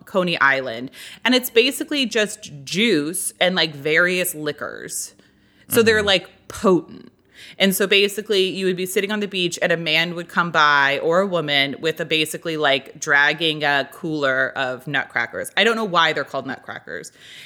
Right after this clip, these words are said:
Speaker 1: And you would buy them for, like, five dollars or ten dollars. Um, and now, well, Prince, who sells them in Prospect Park, he,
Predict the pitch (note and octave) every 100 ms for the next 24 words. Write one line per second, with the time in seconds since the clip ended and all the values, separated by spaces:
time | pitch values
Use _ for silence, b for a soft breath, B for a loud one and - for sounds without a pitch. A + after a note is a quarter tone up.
0 | B - F#3+ F3 E3 D#3+ D#3 - - F#3+
1 | G#3+ G#3+ A#3+ E4+ F4+ F4+ D4 B3+ - F#3+
2 | F#3+ A3+ A3+ F#3 G3 G#3 G#3+ G#3 G#3 F3+
3 | - E3+ F3+ E3+ E3+ F3 F3 F3 B B
4 | B B - E3 D#3 D3+ C#3+ C#3 C#3+ _
5 | _ _ _ _ _ _ - - - F#3+
6 | F#3 E3+ F3 F3 E3+ E3+ E3+ E3 - -
7 | _ - D#3+ C#3+ B2+ - - A#3+ F3 D#3+
8 | - G3 F3+ E3+ D#3 D#3+ D#3+ D#3 D3 D3
9 | C#3+ B2 D#3+ C#3 C#3+ - F#3+ F3 E3 -
10 | - F#3 F3+ E3+ E3